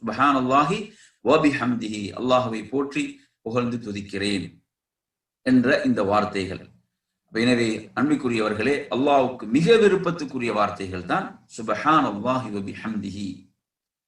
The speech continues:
சுப்ஹானல்லாஹ், நாம் காலையில் எழுந்ததிலிருந்து இரவு தூங்கச் செல்லும் வரை நாம் அதிகம் செய்ய வேண்டிய ஒரு, ஒரு தஸ்பீஹாக இது இருந்து கொண்டிருக்கிறது. சுப்ஹானல்லாஹி வ பிஹம்திஹி. ஏன்?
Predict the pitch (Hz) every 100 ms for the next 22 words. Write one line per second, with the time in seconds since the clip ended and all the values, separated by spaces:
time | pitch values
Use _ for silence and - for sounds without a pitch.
0 | _ _ _ - 117 131 170 160 135 123
1 | 151 135 127 147 156 143 98 123 160 135
2 | 127 123 139 127 127 139 127 165 202 170
3 | - 135 127 123 170 202 - _ _ _
4 | _ _ 151 151 131 - - - 131 196
5 | 196 - 147 175 175 202 214 185 156 -
6 | 135 127 127 123 - 185 165 147 143 120
7 | 113 120 117 101 98 95 92 - - _
8 | 123 120 117 135 123 101 110 113 113 101
9 | 98 - 104 98 98 92 151